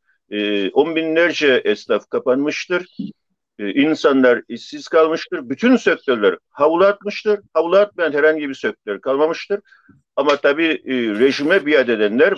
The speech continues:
bu, e, düzenin içerisinde bile kendilerine kaynak aktarabiliyorlar. Örneğin emekçinin maaşından kesip, e, emeklinin maaşından kesip, hayat bağlılığından kesip, memur kesiminin veya maaşından,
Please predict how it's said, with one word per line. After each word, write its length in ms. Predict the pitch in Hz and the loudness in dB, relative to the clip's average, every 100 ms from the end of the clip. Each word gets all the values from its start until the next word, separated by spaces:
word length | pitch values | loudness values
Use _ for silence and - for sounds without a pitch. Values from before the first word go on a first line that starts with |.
| - 160 | -6 -4
bu, 220 | 165 208 - _ _ - | -2 -2 -4 _ _ -14
e, 240 | 113 90 | -12 -10
düzenin 360 | 110 117 143 185 | -4 0 0 0
içerisinde 640 | 160 131 110 - 98 98 | -4 -4 -4 -8 -4 -2
bile 160 | 110 139 | 0 0
kendilerine 760 | - 143 139 127 120 123 147 185 _ _ _ | 0 -2 0 2 2 4 0 -2 _ _ _
kaynak 480 | - 139 135 151 - - | -2 0 2 2 0 -6
aktarabiliyorlar. 920 | 135 - 113 113 127 156 160 170 165 - _ _ - | -6 -4 -2 -2 2 2 2 2 0 -4 _ _ 0
Örneğin 540 | 151 160 147 156 156 - | 2 2 2 2 0 0
emekçinin 720 | 151 165 135 - 151 156 147 | 2 2 -2 -4 0 0 0
maaşından 880 | 135 139 135 143 135 139 120 - 131 120 | 2 2 2 -2 -2 -2 -2 0 0 0
kesip, 420 | 120 104 104 101 | -8 -8 -10 -10
e, 300 | 95 95 85 - 127 | -10 -8 -8 -6 -4
emeklinin 460 | 143 - 135 147 | -4 -4 -4 -2
maaşından 580 | 139 117 113 107 101 92 | 2 2 0 -4 -2 -2
kesip, 320 | 98 92 127 | -4 -10 -2
hayat 320 | 123 147 165 | 2 2 2
bağlılığından 760 | 139 123 110 95 90 90 92 85 | 2 2 2 0 -2 0 -2 -2
kesip, 400 | 98 - 85 - | -6 -12 -14 -6
memur 300 | 107 120 117 | -2 -2 -2
kesiminin 580 | - 82 - 82 87 90 | -6 -10 -10 -8 -4 0
veya 180 | 95 | 0
maaşından, 640 | 90 82 73 - 85 143 | 2 0 -2 -6 -2 -2